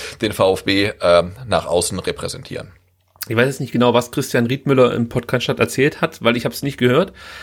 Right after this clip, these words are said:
Speaker 2: Aber für mich ist noch wichtig zu erwähnen, dass ich nicht der Meinung bin, dass wir hier nur auf Vogt oder Hitz gucken müssen.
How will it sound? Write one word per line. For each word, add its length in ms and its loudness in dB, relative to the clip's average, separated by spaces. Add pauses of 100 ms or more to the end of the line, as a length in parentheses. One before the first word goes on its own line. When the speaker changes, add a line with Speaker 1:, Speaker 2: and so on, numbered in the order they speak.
(240)
Speaker 2:
Aber 340 2
für 80 0
mich 160 2
ist 140 0
noch 160 0
wichtig 240 -8
zu 80 4
erwähnen, 280 2
dass 140 -2
ich 140 -6
nicht 180 0
der 80 4
Meinung 320 2
bin, 320 -2 (540)
dass 500 0 (240)
wir 160 -2
hier 160 2
nur 160 4
auf 120 4
Vogt 280 2
oder 140 2
Hitz 240 -2
gucken 240 -4
müssen. 380 -2